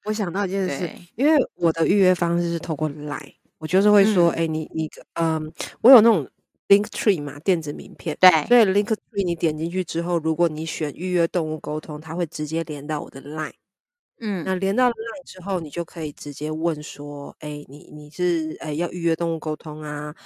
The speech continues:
Speaker 1: 那透过 LINE 来问我的，我就会大概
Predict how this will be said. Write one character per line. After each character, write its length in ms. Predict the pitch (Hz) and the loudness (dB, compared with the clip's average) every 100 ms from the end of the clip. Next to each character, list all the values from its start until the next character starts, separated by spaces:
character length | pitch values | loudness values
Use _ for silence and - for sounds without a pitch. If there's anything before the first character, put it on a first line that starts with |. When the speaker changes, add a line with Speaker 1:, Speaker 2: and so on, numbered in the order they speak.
| - - | -8 -2
Speaker 1:
那 140 | 214 202 | -2 -2
透 300 | - 330 285 | 6 8 8
过 340 | 285 277 220 - - _ _ | 10 10 10 2 -20 _ _
LINE 240 | 262 226 | 0 2
来 180 | 175 170 | 2 0
问 380 | 175 190 214 160 | 4 8 8 6
我 180 | 143 135 | 0 -2
的， 120 | - 143 | -4 -2
我 140 | 151 | -2
就 140 | - 185 | -2 -4
会 100 | 190 | -2
大 140 | 180 | -4
概 120 | 170 | -4